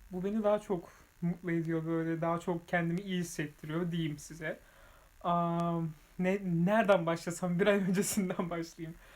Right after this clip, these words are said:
Aslında son videoda açıklamıştım. İstanbul'a, aa, gitmiştim iş için. Aa, bir deneme süreciydi benim için. Çünkü iki bin yirmi üç bana ilk, aa, seçeneğini böyle gösterdi dedim ve, aa, bu,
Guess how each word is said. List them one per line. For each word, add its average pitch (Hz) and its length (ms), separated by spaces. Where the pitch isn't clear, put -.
Aslında 208 180
son 226 220
videoda 208 260
açıklamıştım. 190 800
İstanbul'a, 175 760
aa, 151 180
gitmiştim 151 600
iş 165 160
için. 151 280
Aa, 160 520
bir 202 140
deneme 269 280
süreciydi 151 600
benim 147 200
için. 185 340
Çünkü 190 260
iki 185 180
bin 190 140
yirmi 190 300
üç 202 220
bana 185 360
ilk, 208 220
aa, 165 600
seçeneğini 180 880
böyle 190 200
gösterdi 156 600
dedim 202 320
ve, 208 240
aa, 165 380
bu, 202 140